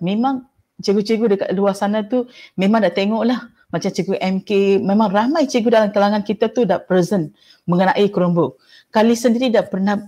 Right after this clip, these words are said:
ah, present dalam, ah, versi Tamil jugalah. Ah, memang saya terlampau, orang kata terlampau cinta pada I punya Chromebook.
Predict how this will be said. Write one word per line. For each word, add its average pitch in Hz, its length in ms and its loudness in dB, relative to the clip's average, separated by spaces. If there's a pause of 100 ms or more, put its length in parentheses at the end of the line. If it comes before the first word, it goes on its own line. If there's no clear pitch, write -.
(140)
ah, 160 320 -4
present 196 320 0
dalam, 175 400 0
ah, 156 240 -2
versi 185 400 0
Tamil 170 400 2
jugalah. 220 320 4 (480)
Ah, 143 240 -2
memang 226 240 0
saya 233 400 4 (680)
terlampau, 240 880 2
orang 214 160 0
kata 233 240 0
terlampau 226 640 0
cinta 220 400 0
pada 175 240 0
I 170 160 -2
punya 175 240 -2
Chromebook. 170 560 0